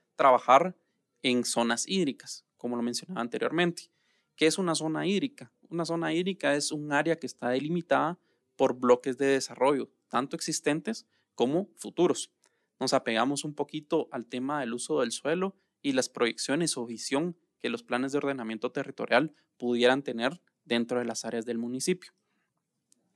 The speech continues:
Y estos bloques, pues, serán atendidos por sistemas específicos de G H U.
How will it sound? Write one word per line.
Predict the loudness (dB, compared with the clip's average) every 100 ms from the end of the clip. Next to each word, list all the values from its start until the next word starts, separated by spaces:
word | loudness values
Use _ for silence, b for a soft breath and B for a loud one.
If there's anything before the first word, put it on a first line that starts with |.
| _
Y | -4 -2 -4 b b b _
estos | -2 0 -2 -2
bloques, | 4 4 2 -6
pues, | -6
serán | -2 0 0
atendidos | -2 -2 -4 0 0 -2
por | -4 -6
sistemas | -6 -12 -2 0 0 -4
específicos | -6 -6 -4 -4 -6 -8 -10 -12 _ _ _ -6
de | -4
G | 2 4
H | 4 -2 -14
U. | -20